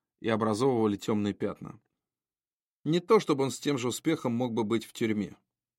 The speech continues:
Не мог бы. И не будет. Но если он не сможет рассчитывать на что-то лучшее до конца своих дней,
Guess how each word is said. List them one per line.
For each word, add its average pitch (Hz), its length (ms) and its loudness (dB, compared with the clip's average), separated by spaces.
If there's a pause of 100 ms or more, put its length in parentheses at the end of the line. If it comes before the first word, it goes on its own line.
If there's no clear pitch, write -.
(380)
Не 120 200 0
мог 117 260 -2
бы. - 140 -20 (1000)
И - 180 -6
не 156 120 6
будет. 107 440 -4 (800)
Но 123 200 -4
если 156 340 0
он 139 120 0
не 139 100 0
сможет 131 420 -2
рассчитывать 117 560 -2
на 110 80 -2
что-то 117 320 -6
лучшее 117 600 -4 (380)
до 104 160 -6
конца 113 400 -2
своих 104 360 -4
дней, 101 380 -6